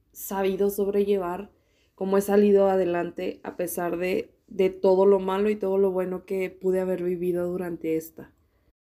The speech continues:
Y sé que es raro, o al menos para mí lo es, porque para mí sí fue como ese meme que estuvo rondando hace tiempo, de que en marzo nos dijeron, "Nos vamos de, pues sí,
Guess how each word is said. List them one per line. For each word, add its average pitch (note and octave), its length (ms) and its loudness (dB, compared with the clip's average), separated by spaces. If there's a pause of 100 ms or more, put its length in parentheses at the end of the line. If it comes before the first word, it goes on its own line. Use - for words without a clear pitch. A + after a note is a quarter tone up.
Y A3+ 120 -12
sé A#3 220 2
que B3 120 4
es B3 100 0
raro, B3 360 4
o A3 140 6
al G3+ 100 2
menos G3+ 300 0
para G#3+ 240 -4
mí G#3 160 2
lo G3 160 4
es, G3 200 -2
porque G3+ 540 -4
para G3+ 280 -4
mí G3+ 160 2
sí G3+ 140 -8
fue G#3 220 -4
como G#3+ 340 0
ese G3 200 -2
meme F#3+ 360 -4
que G3 420 -4
estuvo F3+ 340 -10
rondando F3+ 460 -6
hace F3+ 220 -8
tiempo, F#3 520 -8 (340)
de F#3+ 160 -4
que F#3+ 100 -4
en F#3 80 -4
marzo F3+ 600 -6
nos G3 240 2
dijeron, F3 880 -2
"Nos F#3 280 -4
vamos F#3 360 -4
de, F#3+ 520 -2
pues F#3 160 -12
sí, - 260 -12